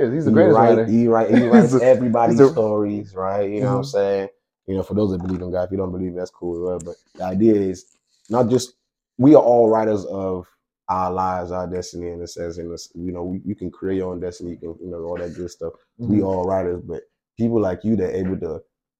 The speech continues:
Speaker 2: wr-, you like writers of the writers, you know what I'm saying? Like, you
Speaker 1: Mm-hmm.
Speaker 2: write the write, you know what I'm saying? We, you're a writer, everybody's a writer in life, but you're a writer of the writer, you know what I'm saying? You actually
Speaker 1: Right.
Speaker 2: writing in the writing, you dig what I'm saying? <laughs> It's, it's a,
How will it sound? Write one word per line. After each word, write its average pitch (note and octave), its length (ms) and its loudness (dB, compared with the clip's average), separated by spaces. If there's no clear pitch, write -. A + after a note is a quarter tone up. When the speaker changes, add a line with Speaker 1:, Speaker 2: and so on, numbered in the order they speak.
Speaker 2:
wr-, F#2 300 -4
you C3 140 6
like B2 240 2
writers G#2+ 360 0
of F2 120 -4
the C#2+ 60 -12
writers, F2 400 -8
you F#2+ 180 -8
know F#2 100 -8
what F#2 60 -10
I'm F#2 80 -14
saying? F#2+ 200 -10
Like, F#2+ 120 -8
you A2 120 4
Speaker 1:
Mm-hmm. G2 100 -2
Speaker 2:
write A2+ 240 -2
the F2+ 80 -12
write, G#2 320 -2
you G#2+ 100 -6
know G2 80 -6
what G2 60 -10
I'm F#2+ 60 -8
saying? F#2+ 220 -8
We, A2+ 120 0
you're G#2+ 260 2
a F#2 40 -8
writer, G#2+ 340 0
everybody's G#2 400 -4
a F#2+ 80 -10
writer G2 240 -8
in F2 120 -18
life, F#2 200 -10
but G2 100 -20
you're G#2 200 -4
a E2+ 40 -14
writer F#2+ 420 -10
of A2+ 240 4
the E2+ 80 -10
writer, - 260 -14
you G2+ 100 -18
know G2 80 -14
what F#2+ 60 -10
I'm F#2+ 60 -14
saying? G2+ 160 -10
You G#2+ 60 -4
actually A2+ 220 -4
Speaker 1:
Right. G2 100 -8
Speaker 2:
writing G#2 640 -2
in G#2 180 0
the F#2 120 -8
writing, F#2+ 480 -4
you G#2+ 100 -6
dig G2+ 200 -4
what G#2 100 -2
I'm C3 180 4
saying? A#2 200 0
<laughs> - 0 -
It's, - 200 -6
it's D#3 180 8
a, B2 240 6